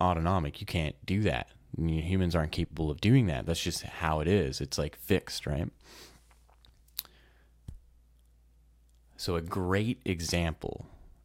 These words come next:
of someone having knowledge and practice of gaining awareness of pranic flow and gaining control over his nervous system is Wim Hof.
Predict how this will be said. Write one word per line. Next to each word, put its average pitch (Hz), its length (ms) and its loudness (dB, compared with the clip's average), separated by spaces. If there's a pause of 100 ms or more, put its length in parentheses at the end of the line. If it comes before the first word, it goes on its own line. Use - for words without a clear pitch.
(140)
of - 140 -2
someone 123 420 4
having 107 380 2
knowledge 87 680 0 (180)
and 78 220 -10
practice - 760 -4 (240)
of - 160 -18
gaining 135 380 4
awareness 120 440 4
of - 80 -6
pranic 90 300 2
flow 82 260 2 (160)
and 107 600 4 (160)
gaining 101 220 0
control 92 420 0
over 85 160 -4
his 78 160 -2
nervous 95 220 0
system 135 440 -2
is 78 200 -2
Wim 80 380 -2
Hof. - 580 -6